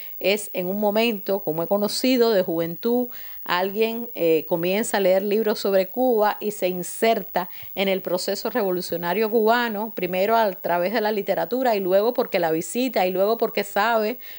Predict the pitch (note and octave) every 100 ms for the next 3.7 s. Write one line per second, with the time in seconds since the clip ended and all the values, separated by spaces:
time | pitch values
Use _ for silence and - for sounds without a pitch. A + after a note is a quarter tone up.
0 | - - - G3 G#3+ G3+ G3+ G#3 A3 E3
1 | - - - C4 D4 A#3+ G3+ F3 F3+ F#3
2 | G#3 G3 - - F#3+ G3+ G#3 G3 G#3 -
3 | - F3 F#3+ F3 E3 D#3